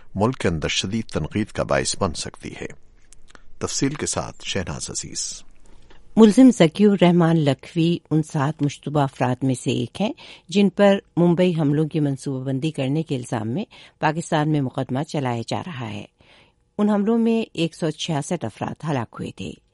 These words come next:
Speaker 2: ان افراد کو سن دو ہزار آٹھ کے ہلاکت خیز حملوں کے کچھ عرصے بعد حراست میں لیا گیا تھا اور اس وقت سے نئی دہلی کا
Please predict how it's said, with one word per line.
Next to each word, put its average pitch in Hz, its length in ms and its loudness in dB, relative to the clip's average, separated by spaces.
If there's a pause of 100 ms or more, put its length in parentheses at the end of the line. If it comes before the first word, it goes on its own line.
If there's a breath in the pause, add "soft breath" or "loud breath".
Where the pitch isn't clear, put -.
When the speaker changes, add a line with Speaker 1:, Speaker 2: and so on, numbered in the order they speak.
(540 soft breath)
Speaker 2:
ان 233 100 4
افراد 254 360 0
کو 262 160 -2
سن 196 280 -2
دو 190 180 0
ہزار 160 240 0 (120)
آٹھ 120 280 -6
کے 190 220 -6 (220)
ہلاکت 147 400 -2
خیز 147 220 -4 (120)
حملوں 139 240 0
کے 143 160 -8
کچھ 180 200 -6
عرصے 131 260 -4
بعد 117 220 -4 (260)
حراست 131 420 -2
میں 139 100 -2
لیا 165 220 -2 (100)
گیا - 180 -14
تھا - 180 -12 (680 loud breath)
اور 196 160 2
اس - 180 -2
وقت 240 140 -2
سے 247 140 0
نئی 175 200 2
دہلی 156 340 -2
کا 190 260 0